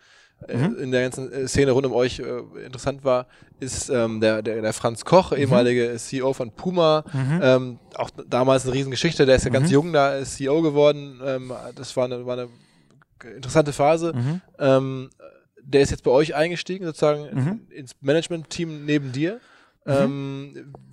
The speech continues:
Speaker 1: wo habt ihr euch kennengelernt? Wie läuft sowas? Also wie kommst du an, an solche Leute auf einmal ran, dass die jetzt hier sagen, ich gehe in ein Berliner Startup nach Puma? Ist ja auch ungewöhnlich.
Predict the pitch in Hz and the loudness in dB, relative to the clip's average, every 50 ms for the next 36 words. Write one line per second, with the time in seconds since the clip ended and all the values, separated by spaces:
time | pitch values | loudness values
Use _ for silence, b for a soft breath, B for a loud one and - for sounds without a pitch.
0 | - - - - - 151 151 - 156 139 - - 160 170 175 180 170 147 135 135 | -20 -20 -8 -4 -2 -2 0 2 0 2 4 4 4 4 4 0 0 2 4 4
1 | 147 143 - 156 160 185 185 165 151 127 131 127 - 156 147 - - 156 135 143 | 4 4 4 2 2 4 2 2 2 -2 -4 -4 -6 -6 -4 -2 0 0 0 0
2 | 139 127 120 131 139 - 156 143 131 139 151 - 160 156 156 156 147 151 151 147 | -2 -2 0 0 2 2 2 4 4 4 4 4 2 0 2 2 4 2 2 0
3 | - - - 151 151 - - - 147 139 143 143 139 127 - - 147 143 139 139 | -2 -6 -6 -6 -6 -6 -8 -6 0 2 2 2 2 0 -6 -6 -6 -6 -6 -10
4 | 127 _ b b b - - 123 135 139 143 131 131 143 151 139 127 120 - 123 | -20 _ b b b -4 -2 0 2 4 4 2 4 4 4 4 2 2 4 4
5 | 131 160 180 180 180 175 - - - 156 151 151 143 135 - - 170 170 190 180 | 6 6 6 4 4 2 0 -6 -10 -4 -2 -2 -2 -2 -4 -4 0 2 2 2
6 | 156 131 - 139 123 135 151 156 160 160 165 185 226 - _ | 2 0 0 -2 -2 -4 -6 -10 -12 -12 -12 -14 -16 -20 _